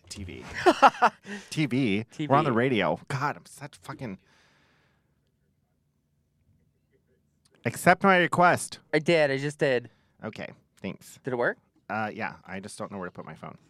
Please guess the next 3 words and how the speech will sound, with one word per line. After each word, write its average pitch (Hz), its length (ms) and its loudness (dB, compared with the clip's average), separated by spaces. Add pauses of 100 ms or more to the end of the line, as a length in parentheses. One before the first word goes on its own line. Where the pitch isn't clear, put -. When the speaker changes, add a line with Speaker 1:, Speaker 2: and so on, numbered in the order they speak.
(2250)
Speaker 2:
Oh 226 80 0
my 277 120 2
God. 277 360 6